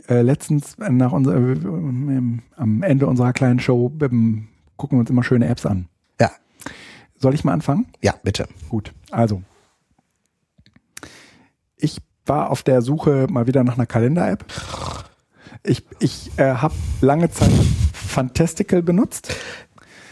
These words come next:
Speaker 1: Und das Problem an Fantastical war, da, man mag es glauben oder nicht, aber es gibt keinen Suchknopf. Also es gibt kein-, keinen Suchschlitz,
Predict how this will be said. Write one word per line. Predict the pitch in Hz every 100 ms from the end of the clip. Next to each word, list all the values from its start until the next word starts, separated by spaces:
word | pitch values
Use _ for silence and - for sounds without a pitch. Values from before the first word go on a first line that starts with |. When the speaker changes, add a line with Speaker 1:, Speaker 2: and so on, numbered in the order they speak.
| - - -
Speaker 1:
Und | 139 147 -
das | 147
Problem | - 139 143 175
an | 143
Fantastical | 139 135 185 - 160 143 127
war, | 135 175 202 _
da, | 131 123 - 139 - _ _ - - _ -
man | 127
mag | 131 139
es | 139
glauben | 135 131 185
oder | 143 139
nicht, | 180 -
aber | 131
es | 131
gibt | 160 -
keinen | 143 135
Suchknopf. | 156 - 123 107 - - _ _
Also | 113 131
es | 127
gibt | - - -
kein-, | 143 147 151 214
keinen | - 143 143
Suchschlitz, | 180 - 123 107 - -